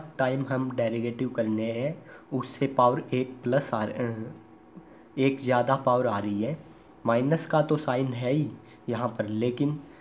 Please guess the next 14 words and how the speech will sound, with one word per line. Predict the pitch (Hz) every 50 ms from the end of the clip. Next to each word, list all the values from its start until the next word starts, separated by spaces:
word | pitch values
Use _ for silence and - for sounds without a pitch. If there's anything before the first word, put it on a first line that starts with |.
| - - -
जितना | 127 127 120 - 151 156 160
टाइम | 156 147 139 135 139 143 - - - 139 131 123 127
हम | 127 - 139 131 131 131
डेरिवेटिव | 123 120 120 123 131 123 127 123 - 135
कर | 120 - - 107
रहे | 110 110
हैं | 120 139 -
उससे | - 135 127 - - - 147 - -
एक | 135 127 131 - -
ज़्यादा | - 127 117 117 117 143 135
पावर | - - 113 110 110 107
आ | 107 95 95
रही | 92 95 95
है। | 95